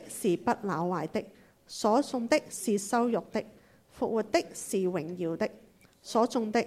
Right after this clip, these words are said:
是軟弱的，復活的是強壯的。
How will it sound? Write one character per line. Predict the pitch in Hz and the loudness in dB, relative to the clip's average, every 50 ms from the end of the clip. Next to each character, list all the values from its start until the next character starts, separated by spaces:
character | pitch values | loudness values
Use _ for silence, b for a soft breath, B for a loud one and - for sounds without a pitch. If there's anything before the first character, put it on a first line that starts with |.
| - | -2
是 | - - - 220 | -8 -2 2 4
軟 | 185 180 185 190 170 165 180 190 | 4 4 4 2 2 2 2 0
弱 | 180 160 - - | 0 -2 0 0
的， | 208 202 - b b b b b b b b - | -2 -2 -2 b b b b b b b b -4
復 | - - 214 - | 0 2 2 4
活 | 208 208 | 4 2
的 | 202 - 277 254 262 - | 2 2 0 0 0 -2
是 | - - - 220 202 202 | -8 -2 0 0 0 0
強 | 202 - 208 170 151 - | 0 0 0 0 0 -2
壯 | - 202 180 175 180 185 | -2 -2 -2 -2 -2 -2
的。 | 220 214 | -4 -4